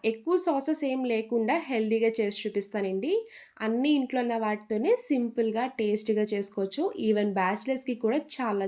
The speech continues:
చాలా ఈజీ రెసిపీ. ఈ ఎగ్ రైస్ ఎలా చేయాలో ఒకసారి చూద్దాం రండి. ఎగ్ రైస్ చేసుకోవడానికి ముందుగా ఎగ్స్ బీట్ చేసుకోవాలి. ఇలాంటి ఒక బౌల్ తీసుకొని నేనైతే నాలుగు గుడ్ల వరకు తీసుకుంటున్నానండి.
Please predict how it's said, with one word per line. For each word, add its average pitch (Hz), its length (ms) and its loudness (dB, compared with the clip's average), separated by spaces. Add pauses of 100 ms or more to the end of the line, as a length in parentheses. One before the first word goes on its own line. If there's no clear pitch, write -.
చాలా 208 300 0
ఈజీ 214 360 4
రెసిపీ. - 320 -4 (560)
ఈ 202 180 4
ఎగ్ 208 200 4
రైస్ 277 220 4
ఎలా 285 180 4
చేయాలో 311 400 4
ఒకసారి 508 400 4
చూద్దాం 466 400 6
రండి. 440 300 4 (1900)
ఎగ్ 247 260 0
రైస్ 381 220 4
చేసుకోవడానికి 269 840 2
ముందుగా 302 380 4
ఎగ్స్ 240 260 -4
బీట్ 233 280 0
చేసుకోవాలి. 190 580 -2 (120)
ఇలాంటి 330 280 4
ఒక 370 140 2
బౌల్ 220 380 2
తీసుకొని 208 600 0
నేనైతే 220 460 0
నాలుగు 214 360 0
గుడ్ల 226 240 0
వరకు 220 240 2
తీసుకుంటున్నానండి. 202 880 0